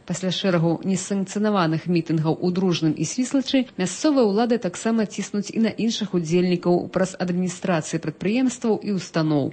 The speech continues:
Адначасна не задавальняюць заяваў на правядзенне новых акцыяў пратэсту. У прыватнасці забаранілі мітынг чатырнаццатага чэрвеня,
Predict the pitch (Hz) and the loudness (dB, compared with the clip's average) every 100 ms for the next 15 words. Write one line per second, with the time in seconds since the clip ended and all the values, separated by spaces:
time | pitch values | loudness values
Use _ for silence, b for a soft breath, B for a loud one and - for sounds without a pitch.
0 | - 180 220 - 302 294 208 - 214 202 | 0 2 2 2 0 2 -2 0 0 0
1 | 190 202 214 202 175 165 - 160 165 180 | 0 0 2 2 4 2 0 -2 2 2
2 | 262 277 262 214 277 214 180 160 185 220 | 4 2 2 2 0 0 0 0 0 0
3 | 196 175 175 185 - 170 - 180 180 190 | 2 2 2 0 -4 -4 -2 -4 0 -2
4 | 185 165 143 - 143 - - 156 233 - | 0 0 -2 -4 -6 -6 -4 0 0 0
5 | 254 - 254 240 170 175 175 202 277 254 | -2 -2 -4 -2 -2 0 2 4 4 4
6 | 196 208 214 214 - - 185 180 175 170 | 2 0 0 -4 -4 -8 -4 0 0 0
7 | - 175 - 190 170 156 143 | 0 -2 0 2 2 2 2